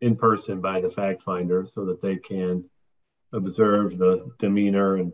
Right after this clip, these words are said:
body language, et cetera, of the witness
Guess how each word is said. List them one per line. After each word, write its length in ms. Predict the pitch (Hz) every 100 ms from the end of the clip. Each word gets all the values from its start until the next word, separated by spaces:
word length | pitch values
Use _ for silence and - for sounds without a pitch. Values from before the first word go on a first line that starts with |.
| _
body 300 | 98 95 95
language, 520 | 92 92 92 92 90 95 -
et 180 | 90 -
cetera, 480 | 113 107 95 90 - _ _ _ _ _ _ _ -
of 200 | 104 92
the 120 | 98
witness 480 | 117 131 120 104